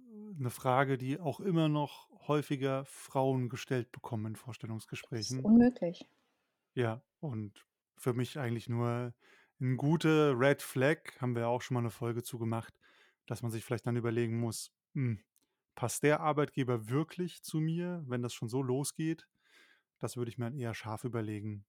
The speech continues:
Speaker 1: weil wer fragt sowas ernsthaft noch?
Speaker 2: Vielleicht angeknüpft die nächste Frage, die passt eigentlich ganz gut.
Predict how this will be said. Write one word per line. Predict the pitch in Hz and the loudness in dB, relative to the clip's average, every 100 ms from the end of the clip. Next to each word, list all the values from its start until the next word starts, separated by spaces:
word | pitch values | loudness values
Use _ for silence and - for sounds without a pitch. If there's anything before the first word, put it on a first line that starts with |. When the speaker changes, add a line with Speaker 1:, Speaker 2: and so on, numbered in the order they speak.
| _ | _
Speaker 1:
weil | 120 107 104 | -6 -4 -2
wer | 117 | -2
fragt | - 107 - | -2 -6 -4
sowas | 123 113 - | -4 -4 -4
ernsthaft | 127 110 - 110 - | -6 -6 -8 -8 -10
noch? | 101 _ _ _ _ _ _ | -12 _ _ _ _ _ _
Speaker 2:
Vielleicht | - 202 196 196 - - | 2 12 12 12 8 10
angeknüpft | 247 285 - 262 254 - | 12 12 10 6 8 6
die | |
nächste | 214 226 233 214 | 8 8 6 2
Frage, | - 185 214 226 | 4 6 8 6
die | |
passt | 214 214 - | 6 0 2
eigentlich | 180 180 | 2 2
ganz | 185 202 | 0 4
gut. | 233 302 - | 6 6 4